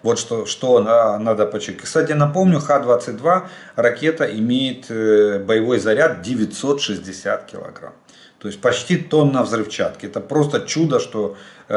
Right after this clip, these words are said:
этот сухогруз не, э, не потерял плавучесть и не затонул.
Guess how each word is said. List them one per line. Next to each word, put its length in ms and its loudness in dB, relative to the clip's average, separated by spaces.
этот 340 -4
сухогруз 720 -4
не, 520 2
э, 640 0
не 140 -2
потерял 480 -2
плавучесть 600 -10
и 40 -6
не 140 0
затонул. 500 -12